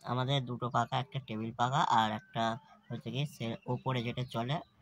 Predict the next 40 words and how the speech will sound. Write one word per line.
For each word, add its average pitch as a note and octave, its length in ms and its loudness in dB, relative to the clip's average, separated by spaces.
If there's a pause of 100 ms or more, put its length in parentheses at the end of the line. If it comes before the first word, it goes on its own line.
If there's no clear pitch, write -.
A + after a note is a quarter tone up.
(320)
ওটাই, G#2 280 -4 (140)
ওই A2+ 120 -2 (120)
একটা D3 200 -4
ছোটো B2+ 220 -4
পাখা, C#3 320 0
একটা C#3+ 200 0 (300)
বড় A2 180 -2
পাখা। G#2+ 280 -4 (460)
তো B2 60 -4 (200)
দুটো A#2+ 200 -4
পাখা, B2 280 0
একটা - 160 -4 (100)
ওই C3 80 2 (160)
ভিতরে B2+ 340 -2
ঘরে, B2+ 220 2 (140)
বাবা A2+ 160 6
মার A#2+ 240 -2
ঘরে A2+ 200 0
একটা - 140 -12
থাকে, B2+ 240 -4 (380)
আর A2+ 160 2
একটা - 260 2
আমার B2 180 4
এই A#2+ 180 2
ঘরটাতে C3 440 6 (140)
পাখা A#2+ 220 6 (600)
হাওয়া A2 180 4
খাই A#2+ 160 2
আমি। A2 220 0 (1120)
আমি G#2+ 200 0
যখন C3+ 180 2
থাকি D3+ 220 4
এই C3 160 6
ঘরটা B2 220 0 (100)
আমি A#2 180 -4
হাওয়া A2+ 180 0
খাই, D3+ 160 2 (500)
আর A2 160 6 (120)
এক, - 80 -2 (640)
তখনই C#3 400 4